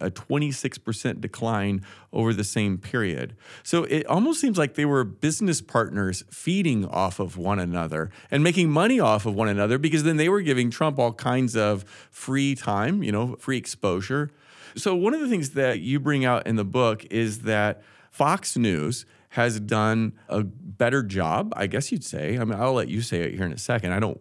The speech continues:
watch much news media on television at all. But Fox News has done a far better job of reaching the working class. Some statistics you give in your book. This is the Fox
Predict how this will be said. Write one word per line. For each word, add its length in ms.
watch 460
much 380
news 400
media 400
on 200
television 480
at 100
all. 320
But 140
Fox 400
News 280
has 220
done 320
a 100
far 320
better 300
job 340
of 180
reaching 600
the 400
working 480
class. 580
Some 200
statistics 640
you 120
give 460
in 140
your 140
book. 440
This 160
is 200
the 200
Fox 440